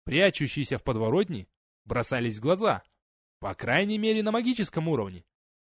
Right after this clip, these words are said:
В одном из странных типов я не без удивления опознал четвертушку. Интересно, с чего это любителя комфорта понесло в такую погоду на улицу,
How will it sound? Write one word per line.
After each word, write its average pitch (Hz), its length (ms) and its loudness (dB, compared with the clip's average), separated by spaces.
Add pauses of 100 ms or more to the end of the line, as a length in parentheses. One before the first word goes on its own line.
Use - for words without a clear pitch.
(280)
В 104 180 -2
одном 156 400 0
из 226 80 0
странных 214 380 2
типов 214 360 0
я 175 120 2
не 165 120 -2
без 139 160 0
удивления 127 520 0
опознал 120 380 0
четвертушку. 185 680 -4 (600)
Интересно, 113 1200 0
с - 80 -14
чего 233 380 2
это 127 180 2
любителя 156 440 0
комфорта 185 500 0
понесло 131 380 -2
в - 60 -10
такую 196 260 0
погоду 214 360 2
на 233 100 2
улицу, 240 460 0